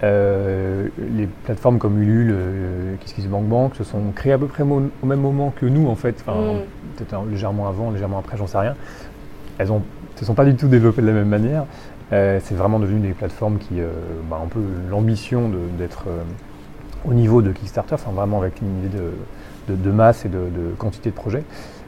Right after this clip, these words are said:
Speaker 1: Et nous, voilà, on, on était dans une vision beaucoup plus artisanale, euh, avec l'idée de, de, bah, non seulement de financer nos projets de cette manière-là, mais aussi de les accompagner ensuite,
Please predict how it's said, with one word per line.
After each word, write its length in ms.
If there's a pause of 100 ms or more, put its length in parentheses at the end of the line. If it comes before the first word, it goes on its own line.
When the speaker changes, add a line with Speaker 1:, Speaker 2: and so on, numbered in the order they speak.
(120)
Speaker 1:
Et 100
nous, 140
voilà, 200
on, 100 (260)
on 40
était 180
dans 160
une 600 (340)
vision 280
beaucoup 220
plus 260
artisanale, 600
euh, 380 (800)
avec 360
l'idée 320
de, 300
de, 220 (460)
bah, 100
non 140
seulement 260
de 60
financer 420
nos 120
projets 280
de 60
cette 180
manière-là, 320
mais 120
aussi 320
de 40
les 140
accompagner 420
ensuite, 260